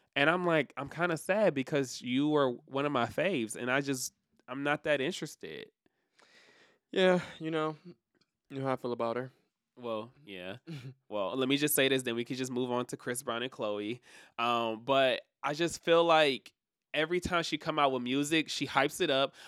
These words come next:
Speaker 1: "I'm about to drop an album," or, "I'm about to do this, I'm about to do that. My documentary is coming." And, but nothing ever happens. And it keeps, keeps, it keeps happening. Happened with Megatron. We supposed to think something's gonna happen. That was it. Just the video.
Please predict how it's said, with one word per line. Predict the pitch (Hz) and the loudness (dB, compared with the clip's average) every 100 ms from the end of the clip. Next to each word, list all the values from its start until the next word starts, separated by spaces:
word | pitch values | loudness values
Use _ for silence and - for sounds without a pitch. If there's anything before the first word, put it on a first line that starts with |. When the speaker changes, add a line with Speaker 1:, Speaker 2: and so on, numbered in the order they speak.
| - | 2
Speaker 1:
"I'm | 160 | 6
about | 190 | 6
to | 185 | 2
drop | 151 135 180 | 0 2 2
an | 175 | 4
album," | 196 208 180 143 | 8 8 6 6
or, | 127 131 | 8 8
"I'm | 160 | 8
about | 165 160 | 4 2
to | |
do | 143 156 | 0 2
this, | 180 165 | 4 2
I'm | 147 | 2
about | 147 147 | 2 0
to | |
do | 147 160 | -2 2
that. | 175 | 2
My | 147 139 139 | 4 6 4
documentary | 127 127 135 160 196 175 | 4 0 0 0 2 2
is | 143 | 0
coming." | - 139 131 110 | -2 -2 0 -2
And, | 87 123 120 | 0 0 2
but | 127 - _ _ _ - | 0 -2 _ _ _ -12
nothing | 123 135 - 139 - | -6 -6 -4 -8 -6
ever | 127 131 127 | -4 -2 -2
happens. | 123 135 - 95 69 - - | 2 2 2 -10 -10 -14 -6
And | 127 120 | -4 -4
it | - | -4
keeps, | - 170 - - _ | -6 -6 -8 -20 _
keeps, | - 202 - - | -2 -2 -4 -8
it | 175 - | -8 -6
keeps | - 262 - | -4 -4 0
happening. | 147 143 127 90 - - | 0 0 -6 -10 -14 -2
Happened | 160 165 156 | 2 2 2
with | 160 | 0
Megatron. | 165 170 151 - 120 101 | 4 2 2 -2 -2 -2
We | 113 | -2
supposed | 113 127 135 | 0 -2 -2
to | |
think | - 127 113 | -4 -4 -4
something's | 120 131 131 | -4 -2 0
gonna | 143 | 0
happen. | 156 139 - 107 | 2 2 0 -8
That | 107 110 | -4 -2
was | 123 123 | -2 0
it. | 92 | -2
Just | 113 - | -4 -10
the | 127 | -8
video. | 117 107 | -4 -4